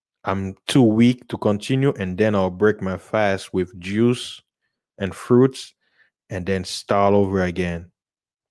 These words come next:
because I'm preparing my body for the season that we're coming into, it, which is, uh, flu season.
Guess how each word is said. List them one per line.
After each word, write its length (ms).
because 280
I'm 140
preparing 420
my 140
body 640
for 500
the 100
season 360
that 80
we're 180
coming 380
into, 340
it, 200
which 220
is, 180
uh, 300
flu 260
season. 420